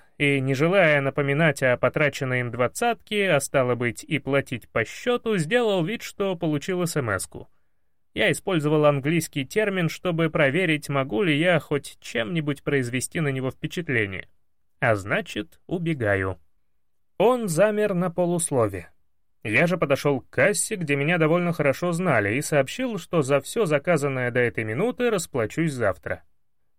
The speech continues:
«А если этот оборванец спросит еще что-нибудь подать?» — осведомился один из двоих праздных официантов.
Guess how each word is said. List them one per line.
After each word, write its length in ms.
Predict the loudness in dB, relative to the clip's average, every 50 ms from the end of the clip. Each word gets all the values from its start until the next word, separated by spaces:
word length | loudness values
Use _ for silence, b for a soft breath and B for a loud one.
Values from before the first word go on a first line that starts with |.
| _
«А 140 | -2 0 2
если 420 | 2 2 2 2 0 0 0 0
этот 240 | 0 0 0 0 0
оборванец 640 | 2 4 4 4 4 4 2 2 0 -2 -4 -4 -8 -8
спросит 560 | -8 -8 -4 0 2 2 2 2 2 -2 -2
еще 360 | -2 -4 -4 -4 -2 -2 -2 -2
что-нибудь 540 | -2 -2 -2 0 0 0 -2 -2 -4 -2
подать?» — 420 | 0 0 2 2 2 0 0 -4 -14 _ _ _ _ _ _ _ _ _
осведомился 800 | 0 0 0 0 0 0 0 0 0 0 0 0 0 0 0 0
один 300 | 0 0 0 0 0 0
из 100 | 0 0
двоих 380 | 0 0 0 2 2 0 0 -2
праздных 460 | -2 0 2 2 2 0 -4 -4 -4
официантов. 640 | -6 -4 -6 -4 -2 -2 0 0 -2 -4 -8 -12 -16